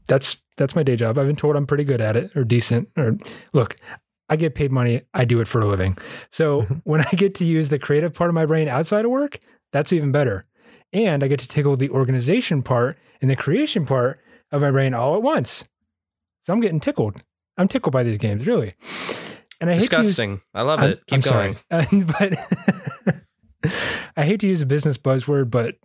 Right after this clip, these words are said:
Speaker 1: designers are commonly called problem solvers. And I'd agree with
Speaker 2: Mm-hmm.
Speaker 1: that.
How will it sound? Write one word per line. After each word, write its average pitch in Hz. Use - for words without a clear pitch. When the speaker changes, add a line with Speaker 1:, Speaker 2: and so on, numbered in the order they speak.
Speaker 1:
designers 165
are 147
commonly 147
called 113
problem 113
solvers. 104
And 117
I'd 117
agree 214
with 180
Speaker 2:
Mm-hmm. 101
Speaker 1:
that. 101